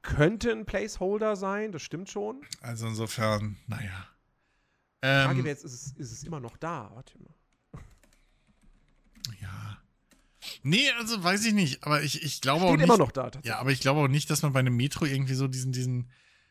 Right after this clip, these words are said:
Speaker 2: dieses Ding abzieht. Ja, hey, in einem Monat erscheint's. Ups. So.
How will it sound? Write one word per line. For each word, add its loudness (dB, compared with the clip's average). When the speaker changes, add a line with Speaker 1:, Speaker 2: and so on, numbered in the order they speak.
Speaker 2:
dieses 0
Ding 2
abzieht. 4
Ja, 4
hey, 2
in 4
einem 6
Monat 6
erscheint's. 0
Ups. -4
So. -6